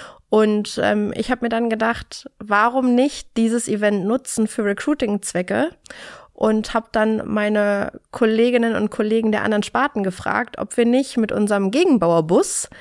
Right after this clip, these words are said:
ähm, dort auf den Vorplatz uns hinstellen wollen, um so ein bisschen über Gegenbauer zu informieren, weil es gibt ja Einlasskontrollen, das heißt, mitunter gibt's da Schlangen,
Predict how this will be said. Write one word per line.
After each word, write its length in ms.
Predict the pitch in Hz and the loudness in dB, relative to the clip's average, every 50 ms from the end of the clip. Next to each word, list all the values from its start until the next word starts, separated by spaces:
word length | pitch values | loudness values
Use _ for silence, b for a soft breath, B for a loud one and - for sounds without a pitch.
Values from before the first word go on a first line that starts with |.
| B B B B B B B - | B B B B B B B -2
ähm, 460 | 214 208 214 214 214 214 220 220 220 | 0 2 2 2 0 -2 -2 -4 -4
dort 460 | - 208 190 208 208 208 220 214 - - | -6 -4 0 2 2 2 2 0 0 -4
auf 140 | 214 - | -4 -2
den 160 | - 208 202 - | -2 -2 -2 0
Vorplatz 600 | - 285 294 - - - 185 180 180 - - - | 0 -2 -2 -2 -2 -4 -4 -4 -4 -6 -8 -6
uns 220 | - 180 175 - | -4 -4 -4 -2
hinstellen 480 | - 202 202 - - 208 202 202 202 196 | -2 -2 -2 -2 -2 -2 0 0 0 2
wollen, 440 | 202 202 208 220 233 247 254 247 | 2 2 2 2 2 0 -2 -4
um 260 | - - - 220 220 214 | -4 -4 -2 0 0 0
so 80 | 226 | 0
ein 80 | 214 208 | 0 -2
bisschen 280 | 208 208 - - 220 | -2 -2 -2 -2 -2
über 200 | 220 220 254 262 | 0 0 0 0
Gegenbauer 420 | 254 330 370 349 247 185 175 175 180 | 0 0 0 0 0 0 -2 -4 -4
zu 120 | - - - | -6 -6 -8
informieren, 480 | 190 - 196 185 190 185 180 185 185 | -8 -6 -4 -2 -2 0 0 -2 -2
weil 160 | 190 185 185 | -2 -4 -4
es 100 | 190 - | -4 -4
gibt 220 | - 240 220 - - | -4 -6 -6 -4 -4
ja 220 | 208 190 - - - | -4 -4 -4 -2 -2
Einlasskontrollen, 840 | - 302 311 240 190 196 - - 214 196 190 - - 202 208 214 208 | -2 0 0 0 -2 -4 -4 -6 -6 -6 -4 -2 -2 -2 0 0 -2
das 140 | 214 - - | -4 -4 -4
heißt, 200 | 208 - - - | -6 -6 -6 -10
mitunter 320 | 214 - 208 202 202 196 | -8 -6 -4 -4 -4 -4
gibt's 240 | 208 202 - - - | -4 -6 -8 -8 -6
da 100 | - 185 | -4 -4
Schlangen, 520 | - - 247 262 277 254 214 220 269 - | -2 0 2 2 2 2 0 -2 -4 -4